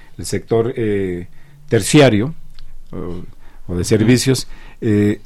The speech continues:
¿es algo anómalo? ¿Es, es algo desproporcionado? O, o en general las estructuras ocupacionales y las estructuras, eh, productivas también de la mayor parte del mundo funcionan con esta,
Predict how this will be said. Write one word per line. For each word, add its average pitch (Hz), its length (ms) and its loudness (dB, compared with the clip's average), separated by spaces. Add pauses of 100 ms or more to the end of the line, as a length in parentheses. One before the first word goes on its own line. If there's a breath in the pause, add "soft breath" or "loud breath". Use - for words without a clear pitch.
(360)
¿es - 320 4
algo 180 440 6
anómalo? 180 560 4
¿Es, 156 300 0
es 123 380 -2
algo 127 440 4
desproporcionado? 113 1160 0 (440 soft breath)
O, 110 100 -2
o 131 320 4
en 123 80 6
general 131 480 8
las 131 200 6
estructuras 117 840 4 (520 loud breath)
ocupacionales 117 920 4
y 113 60 4
las 104 160 2
estructuras, 113 600 4
eh, 107 200 2
productivas 110 880 4 (300)
también 120 520 6 (380 loud breath)
de 104 60 0
la 101 100 6
mayor 113 320 6
parte 117 280 4
del 110 120 8
mundo 113 260 6
funcionan 110 460 2
con 101 200 2
esta, 101 520 0